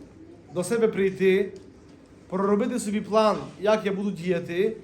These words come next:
і починати діяти. І починати діяти. Я вам уже на-, на-, наголошував і повторю, чотири етапи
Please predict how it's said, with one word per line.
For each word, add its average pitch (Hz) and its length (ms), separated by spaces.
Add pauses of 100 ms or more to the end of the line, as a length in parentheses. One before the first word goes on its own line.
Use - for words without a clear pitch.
(140)
і 202 80
починати 180 680
діяти. 135 460 (1700)
І 220 80
починати 175 440
діяти. 143 380 (1600)
Я 185 100
вам 190 120
уже 180 220 (120)
на-, 170 180
на-, 170 180
наголошував 180 840 (180)
і 156 100
повторю, 175 600 (340)
чотири 208 480
етапи 208 600